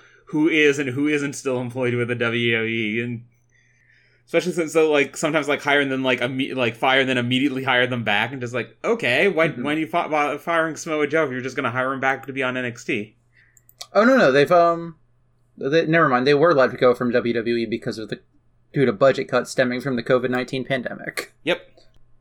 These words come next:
Speaker 1: Have we actually talked about the title of the movie yet?
Speaker 2: No, no, no. We don't do that for a bit. It's
Speaker 1: Okay.
Speaker 2: fine. We've still got
Speaker 1: Okay.
Speaker 2: a bunch more questions.
Speaker 1: Okay.
Speaker 2: Um,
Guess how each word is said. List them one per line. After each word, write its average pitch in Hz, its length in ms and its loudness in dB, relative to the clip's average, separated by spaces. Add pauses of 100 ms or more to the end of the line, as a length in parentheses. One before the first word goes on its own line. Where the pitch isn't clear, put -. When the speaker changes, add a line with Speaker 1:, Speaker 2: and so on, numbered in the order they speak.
(200)
Speaker 1:
Have 185 120 -6
we 392 120 4
actually 494 220 -2
talked 214 240 2
about 185 260 4
the 180 40 -2
title 143 320 0
of 156 60 -2
the 135 80 -6
movie 123 260 -2
yet? 151 280 0 (640)
Speaker 2:
No, 147 240 4
no, 127 100 -4
no. 113 300 -8 (320)
We 131 80 -2
don't 127 160 0
do 127 80 0
that 117 200 -2
for 131 120 -4
a 127 60 -6
bit. - 220 -6 (380)
It's 123 100 2
Speaker 1:
Okay. 123 100 -6
Speaker 2:
fine. 151 220 -6 (160)
We've 143 120 -6
still 165 140 2
got 127 100 6
Speaker 1:
Okay. 117 80 2
Speaker 2:
a - 20 -2
bunch 123 200 0
more 123 100 0
questions. 127 560 -8 (300)
Speaker 1:
Okay. 104 320 -4 (300)
Speaker 2:
Um, 143 720 2